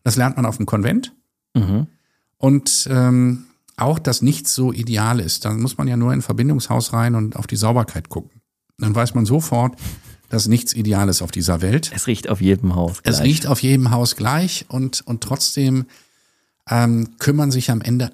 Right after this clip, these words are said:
Speaker 1: alle so darum, dass es weitergeht und, ähm, dass keiner irgendwas Schlimmes bekommt und dass das Haus in Schuss bleibt.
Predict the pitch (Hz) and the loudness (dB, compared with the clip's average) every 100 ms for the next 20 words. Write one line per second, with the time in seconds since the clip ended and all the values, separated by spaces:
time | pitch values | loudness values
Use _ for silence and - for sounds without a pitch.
0 | - 120 147 143 110 131 139 123 120 127 | -8 -4 -2 0 2 2 0 -2 -2 -4
1 | 117 110 113 - 107 131 139 135 147 - | -4 -4 -4 -4 -4 -4 -4 -4 -6 -6
2 | - - _ _ _ _ _ - 107 107 | -8 -10 _ _ _ _ _ -2 0 0
3 | - - - 104 104 104 107 101 113 123 | -4 -6 -4 -2 0 -2 -4 -4 -2 0
4 | 131 120 120 113 110 113 110 110 - - | 0 0 0 0 -2 -2 -4 -4 -8 -4
5 | 120 156 160 - - 104 110 110 - 110 | -2 0 -4 -12 -8 -8 -6 -8 -6 -6
6 | 101 113 - 110 143 - - 131 131 - | -4 -4 -4 -6 -6 -6 -6 -6 -6 -10